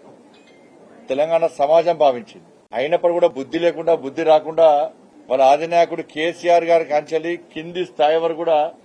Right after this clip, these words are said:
అన్ని అబద్ధాలే. వాళ్ళు ఇంకా అనుకుంటారు, "మా యాస ద్వారా, మా భాష ద్వారా మళ్ళా తిరిగి ప్రజలు నమ్మిస్తాం"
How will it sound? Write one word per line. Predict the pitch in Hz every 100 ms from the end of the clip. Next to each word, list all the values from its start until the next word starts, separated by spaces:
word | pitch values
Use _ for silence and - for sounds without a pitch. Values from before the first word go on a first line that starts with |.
| -
అన్ని | 143 175 196 214
అబద్ధాలే. | 180 160 120 92 - _ _ -
వాళ్ళు | 151 156
ఇంకా | 160 196
అనుకుంటారు, | 185 175 180 185 165
"మా | 165
యాస | 156 143 151 160
ద్వారా, | 170 165 165 160
మా | 160 156
భాష | 131 147 156
ద్వారా | 160 156 156 160 160 - 98
మళ్ళా | 127 160
తిరిగి | 165 160 160 170 165 147 _ _ _ _ _ _ _ _ _ _ _ 131
ప్రజలు | 131 160
నమ్మిస్తాం" | 143 156 156 165 160